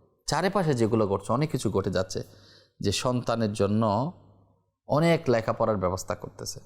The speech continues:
পিতামাতা বলেন যে সন্তানের জন্য অনেক কিছু রেখে যেতে হবে, টাকা পয়সা রেখে যেতে হবে। আরে ভাই, সন্তানদের জন্য তো উপার্জন করছি, সন্তানের জন্য ঘর বানাচ্ছি,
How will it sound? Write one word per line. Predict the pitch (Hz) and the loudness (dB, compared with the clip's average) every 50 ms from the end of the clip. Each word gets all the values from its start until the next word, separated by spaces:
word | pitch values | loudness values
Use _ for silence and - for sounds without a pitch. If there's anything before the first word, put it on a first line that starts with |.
| - _ _ _ - | -20 _ _ _ -4
পিতামাতা | 117 104 - 95 95 98 95 104 | -2 -2 0 0 -2 -2 -2 -2
বলেন | 92 95 92 92 90 92 | 0 0 0 0 0 -2
যে | 92 | -4
সন্তানের | 92 - 120 117 110 113 104 104 101 | -4 -4 -4 -2 -2 -2 -2 0 0
জন্য | 107 98 | 0 0
অনেক | 95 98 110 113 110 107 - | 2 2 2 2 0 0 -2
কিছু | - 95 - 92 92 - - - _ _ _ _ _ _ _ - 92 | -6 -6 -4 -6 -8 -8 -10 -20 _ _ _ _ _ _ _ -2 0
রেখে | 110 107 - 101 | 0 0 0 -2
যেতে | 95 104 92 - - | -4 -4 -6 -8 -10
হবে, | - - - - - - _ _ _ _ _ _ _ _ _ _ _ _ _ _ _ _ - | -16 -16 -18 -20 -20 -20 _ _ _ _ _ _ _ _ _ _ _ _ _ _ _ _ -4
টাকা | 101 98 - - 104 | -4 -2 -2 -2 -4
পয়সা | 98 98 - - - | -4 -4 -4 -6 -8
রেখে | - - - - | -8 -8 -12 -12
যেতে | - - - - - | -12 -14 -16 -18 -20
হবে। | - 127 - _ - | -20 -20 -20 _ -4
আরে | - 113 123 | 0 0 0
ভাই, | 107 110 117 151 - - - - - - - _ _ _ _ _ _ _ _ _ | 2 0 -2 -4 -8 -14 -20 -20 -20 -20 -20 _ _ _ _ _ _ _ _ _
সন্তানদের | - - - 156 156 170 160 - 175 170 160 160 156 143 | -10 -6 -2 0 0 0 0 0 0 0 2 2 2 2
জন্য | 135 156 156 165 165 160 | 2 2 2 4 2 2
তো | 160 - - | 2 0 -2
উপার্জন | - 123 113 - 113 107 107 - 104 | -2 -2 -2 -2 -2 -2 -2 -4 -6
করছি, | 107 - - 107 - - - 123 - _ _ _ _ _ _ _ _ _ _ _ _ _ _ _ _ _ _ _ _ _ _ _ - - - | -6 -8 -12 -16 -16 -16 -18 -18 -20 _ _ _ _ _ _ _ _ _ _ _ _ _ _ _ _ _ _ _ _ _ _ _ -20 -20 -8
সন্তানের | - - 143 151 151 165 156 147 | -4 -2 0 0 2 0 2 2
জন্য | 143 147 143 139 | 2 2 2 2
ঘর | 120 131 120 113 | 2 2 2 2
বানাচ্ছি, | 104 104 98 95 95 - - - 107 | 2 0 0 -2 -4 -8 -12 -14 -16